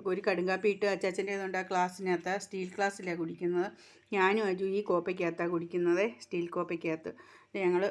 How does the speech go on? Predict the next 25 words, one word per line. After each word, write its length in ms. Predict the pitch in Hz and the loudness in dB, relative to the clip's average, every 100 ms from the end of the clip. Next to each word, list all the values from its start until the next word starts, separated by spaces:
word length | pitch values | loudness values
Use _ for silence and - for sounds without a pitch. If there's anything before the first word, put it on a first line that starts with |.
| - - | -2 -6
ഇത് 120 | 185 | -2
കുടിക്കുകയും 460 | 196 175 170 190 185 | 0 0 2 0 2
തിന്നുകയൊക്കെ 460 | 175 180 175 175 175 | 2 2 2 0 0
ചെയ്യുക. 320 | 165 165 180 - - - - | 0 0 -2 -6 -20 -20 -10
ഇന്നലെ 360 | 214 202 214 226 | -6 0 4 6
അച്ചാച്ചൻ 320 | 208 202 208 214 | 6 4 0 0
ചോറൊന്നും 460 | 190 196 208 214 196 | 2 2 0 -2 -4
തിന്നില്ല. 280 | 190 185 | -4 -2
അപ്പോൾ 160 | 185 196 | -2 -2
എനിക്ക് 200 | 190 190 | -2 -2
മേപ്പോട്ട് 400 | 202 196 196 190 | -2 -2 -2 -4
കയറിപ്പോയപ്പോൾ 520 | 202 190 190 190 190 202 | -2 -2 -2 -2 0 0
ഇത് 140 | 196 | 2
കണ്ടപ്പോൾ 380 | 202 180 180 196 | 2 2 -2 -2
എനിക്ക് 200 | 185 190 | -2 -2
തോന്നി 200 | 185 185 | -2 -2
അച്ചാച്ചൻ 300 | 185 190 196 202 | -4 -4 -2 -2
മധുരമുള്ള 440 | 180 180 196 190 | -2 0 0 0
സാധനങ്ങളൊക്കെ 560 | 196 185 185 190 185 185 | -2 0 0 -2 -4 -2
വലിയ 300 | 175 190 190 | -2 -4 -6
ഇഷ്ടമാണേ. 460 | - 170 165 190 233 - - _ | -4 -2 -2 -2 -6 -10 -20 _
അപ്പോൾ 180 | - 202 | -6 -2
അച്ചാച്ചൻ 360 | 175 180 180 190 | 0 -2 -2 -2
ഇതേലത്തെ 320 | 175 175 170 185 | 0 0 0 0
ഓരോ, 180 | 175 | 0